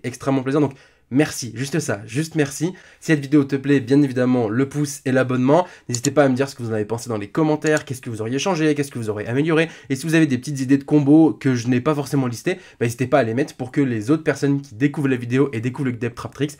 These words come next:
eh bien, simplement puissent en profiter. Bref, c'est parti pour cette vidéo.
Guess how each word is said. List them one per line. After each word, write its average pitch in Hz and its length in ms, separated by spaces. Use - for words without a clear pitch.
eh 120 60
bien, 139 100
simplement 123 460
puissent 143 520
en 151 120
profiter. 139 580
Bref, 127 320
c'est 127 200
parti 143 400
pour - 220
cette 135 260
vidéo. 107 500